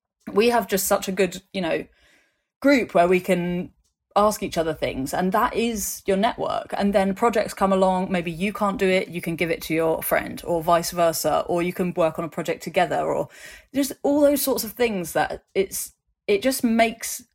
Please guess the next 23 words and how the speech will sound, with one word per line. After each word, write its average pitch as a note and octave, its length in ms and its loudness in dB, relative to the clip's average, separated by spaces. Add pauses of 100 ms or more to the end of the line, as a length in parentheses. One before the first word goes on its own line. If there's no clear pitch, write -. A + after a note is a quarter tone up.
(420)
kind F3+ 240 -2
of E3 180 -6
creating F3 580 0
business F#3+ 600 -2
much F3 280 0
more G3 100 2
natural F3+ 720 0 (160)
when F3 160 -4
you E3+ 120 -2
have E3+ 240 0
that E3 260 2 (640)
network E3+ 420 0
of E3 100 -4
friends D#3+ 340 2
that - 140 -4
you D#3+ 80 -6
can - 160 -6
sort C3+ 280 -4
of - 120 -14 (920)
call E3 320 2
in, D#3+ 160 2
I D#3 80 -4
guess. - 460 -4